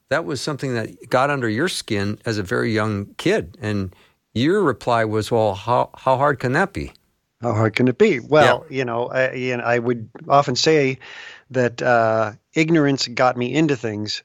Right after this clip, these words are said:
Speaker 2: stubbornness got me through it.
Speaker 1: Yeah, that's another good saying. I, I mean
Speaker 2: Eh, it's one of mine. I, I mean, I'm the first person I ever heard say that. <laughs> So
Speaker 1: Yeah.
Speaker 2: I think that was me. But, you know, I, I would, you know, I, I would say, I, you know, "How hard can it be?" Or,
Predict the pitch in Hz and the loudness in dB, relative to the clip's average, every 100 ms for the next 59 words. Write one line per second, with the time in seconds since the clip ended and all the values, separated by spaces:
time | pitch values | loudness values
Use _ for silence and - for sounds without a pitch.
0 | - - - 151 135 120 107 - 117 107 | -10 -8 0 2 2 -2 -6 -8 -8 -6
1 | 110 - 123 110 - - 117 110 95 _ | -8 -6 -4 -4 -6 -4 0 0 -4 _
2 | - 131 120 113 190 240 240 135 104 - | -8 -6 -4 -4 -2 0 0 0 -4 -4
3 | 104 87 80 _ _ _ - 139 143 143 | -4 -4 -8 _ _ _ -2 0 0 0
4 | 127 240 247 240 - 233 240 247 226 139 | 0 0 2 0 0 2 4 4 2 0
5 | - 147 156 151 170 135 - 147 - 143 | 0 2 2 2 0 -2 -4 -4 -2 -4
6 | 127 123 127 113 117 113 165 147 104 87 | -2 -2 -2 -2 -4 -2 0 0 -2 -4
7 | - - 143 127 - - 120 107 113 - | -2 0 0 -2 -6 -4 0 0 0 2
8 | 185 220 160 127 113 107 113 139 _ _ | 2 2 0 -2 -4 -4 -6 -6 _ _
9 | _ _ _ _ _ 147 135 147 156 156 | _ _ _ _ _ -2 -2 0 2 4
10 | 156 151 151 143 151 151 143 151 151 151 | 4 2 -2 -2 -4 -2 0 0 0 0
11 | 139 151 - 156 147 147 160 160 147 131 | 2 0 0 0 0 -2 -4 -2 -2 0
12 | 139 139 147 139 127 131 131 127 120 | 0 0 -2 -4 -4 -2 -2 -2 -2